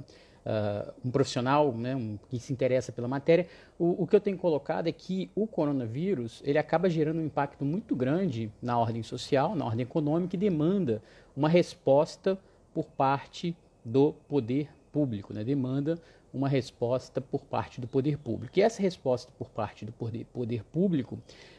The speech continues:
é, por sua vez, ela acaba também impactando a economia. Então,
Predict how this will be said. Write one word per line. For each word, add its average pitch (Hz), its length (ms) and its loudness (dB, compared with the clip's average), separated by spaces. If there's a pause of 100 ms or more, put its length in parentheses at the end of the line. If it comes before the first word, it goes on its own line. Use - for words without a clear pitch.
é, 131 300 6
por - 220 -6
sua 170 180 4
vez, 156 240 2
ela 202 120 0
acaba 185 320 0
também 185 580 0 (260)
impactando 180 920 0
a 147 240 6
economia. 160 720 0 (380)
Então, 156 340 2